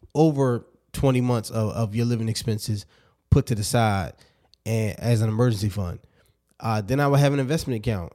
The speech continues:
You have money put aside that, that you can use to now, uh, multiply your money. Um, and then also, like I said, you should be making three to four times,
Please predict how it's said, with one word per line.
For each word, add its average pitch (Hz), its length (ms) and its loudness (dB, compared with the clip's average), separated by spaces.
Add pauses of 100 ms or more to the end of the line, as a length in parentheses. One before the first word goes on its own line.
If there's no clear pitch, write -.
You 113 140 -4
have 123 360 0
money 117 320 -2
put 123 160 2
aside 120 480 0
that, 98 320 -6
that 110 220 -6
you 131 80 -2
can 127 120 -2
use 127 320 2
to 117 100 -4
now, 113 440 -4 (320)
uh, 104 180 -2
multiply 117 540 0
your 104 160 -4
money. 92 340 -8 (680)
Um, 107 320 -2
and 110 120 -4
then 113 140 0
also, 143 320 4
like 120 140 2
I - 20 0
said, 117 180 -2
you 113 180 -2
should 139 220 -4
be 127 80 0
making 123 380 -2
three 127 240 0
to 120 60 0
four 131 200 -4
times, 120 540 -2